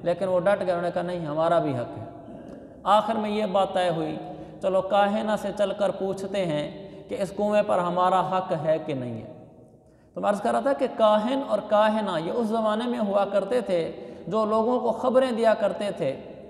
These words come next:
ये, ये सारे चल, चल पड़े वहाँ काहिना के पास। जब उसके पास पहुँचे, दूर रहती थी वो, लोगों ने कहा, "उसका तो इंतकाल हो गया।"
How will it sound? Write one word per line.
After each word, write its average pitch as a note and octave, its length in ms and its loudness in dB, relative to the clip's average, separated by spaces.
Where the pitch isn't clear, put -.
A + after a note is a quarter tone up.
ये, - 340 0
ये C4 120 6
सारे A#3+ 380 0
चल, A3+ 280 0
चल A3 180 4
पड़े G#3+ 280 2
वहाँ G3 260 0
काहिना F3+ 340 0
के D#3+ 120 -4
पास। A#2+ 320 -2
जब B3+ 160 0
उसके C#4 240 4
पास C4 400 4
पहुँचे, C4 380 2
दूर B3+ 280 2
रहती A3+ 360 4
थी A3 160 -2
वो, E3 160 2
लोगों A3+ 280 2
ने B3+ 120 0
कहा, A3+ 220 4
"उसका A#3 280 0
तो A3+ 100 -4
इंतकाल G3 440 2
हो F#3+ 100 0
गया।" F#3+ 160 -6